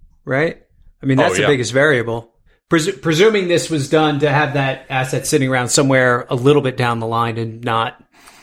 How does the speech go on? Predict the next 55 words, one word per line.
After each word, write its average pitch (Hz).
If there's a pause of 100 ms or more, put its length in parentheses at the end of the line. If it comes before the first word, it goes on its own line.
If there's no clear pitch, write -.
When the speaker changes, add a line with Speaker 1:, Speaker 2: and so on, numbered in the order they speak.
(320)
Speaker 1:
not 123
in 120
June. 113 (760)
Speaker 2:
So 113 (340)
what, 165
what 185
do 190
you 160
make 147
of 104
this? - (240)
Golden 160
State 131
moves 139
heaven 143
and 123
earth, 120
the 87
hard 131
cap. 123
They 90
get 131
off 120
Iguodala, 113
two 170
first 143
round 117
picks, 120
at 98
least 107
they 107
thought 110
at 104
the -
time, 98 (440)
to 107
get 110
Russell. 101 (380)
And 107
then 117 (320)
six -
months 131
later, 110
they 104
make 113
a 110
trade 110
that's 95
basically 110
betting 110
against 92
him 95
being 87
any 80
good. -